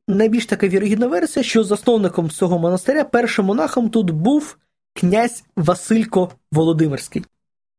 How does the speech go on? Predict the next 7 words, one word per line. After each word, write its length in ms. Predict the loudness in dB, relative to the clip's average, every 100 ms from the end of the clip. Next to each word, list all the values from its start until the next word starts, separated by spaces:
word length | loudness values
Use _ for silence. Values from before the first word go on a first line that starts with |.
| _ -2
брат 500 | 2 2 0 -4 -16 _ _
Данила 320 | -2 0 0
Галицького. 540 | 0 -2 -4 -6 -8 -8 _ _ _ _ 0
Львівський 480 | 2 2 0 0 -2
історик 400 | 0 2 0 0
сімнадцятого 500 | -2 0 0 0 -2
століття, 680 | 0 0 2 2 0 -2